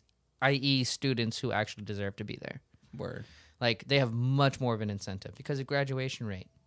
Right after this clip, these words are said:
Speaker 1: just in and of itself, you know. If they have a bad one, then it just doesn't look good.
Speaker 2: Mm-hmm. But then again, we have all this money, so who cares? <laughs>
Speaker 1: I guess, you know, it depends. Maybe, I mean, if you're a shareholder, you probably have a lot of different concerns,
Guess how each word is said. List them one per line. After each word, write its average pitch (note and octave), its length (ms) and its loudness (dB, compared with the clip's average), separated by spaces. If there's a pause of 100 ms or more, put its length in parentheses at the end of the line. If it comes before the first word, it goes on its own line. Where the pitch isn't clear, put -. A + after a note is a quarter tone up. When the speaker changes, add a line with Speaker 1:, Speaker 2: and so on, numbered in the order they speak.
(160)
Speaker 1:
just - 220 -4
in B2 100 4
and A#2+ 100 4
of A2 100 2
itself, G2+ 440 0
you G#2 80 0
know. G2+ 100 0
If G#2+ 100 -4
they B2 120 0
have B2+ 180 2
a A#2 60 2
bad A2 320 6
one, C3+ 320 4
then G#2+ 240 0
it - 540 -14
just C#3+ 120 -8
doesn't E3 220 0
look F3+ 120 -2
good. B2+ 200 -6 (260)
Speaker 2:
Mm-hmm. A#2 240 -6 (680)
But C#3 100 -4
then D#3 140 0
again, D#3 200 0
we D3 80 -2
have E3 140 -2
all E3+ 140 4
this D#3 200 4
money, E3 280 0
so D3 160 2
who D#3+ 100 2
cares? G#3 560 8 (400)
<laughs> - 400 -18
Speaker 1:
I - 80 -2
guess, A2 680 4
you A#2+ 80 -4
know, G#2+ 100 0
it A#2 60 -2
depends. A2 640 -2 (180)
Maybe, C#3 680 4 (400)
I - 40 -2
mean, D3+ 100 4
if C#3 100 0
you're F3 60 6
a C#3 40 4
shareholder, A2+ 640 2
you A#2 140 -4
probably A2 480 2
have G#2 240 -4
a F#2+ 140 -6
lot C3 280 -6
of E3+ 120 -6 (160)
different C3+ 480 0 (280)
concerns, A2 840 0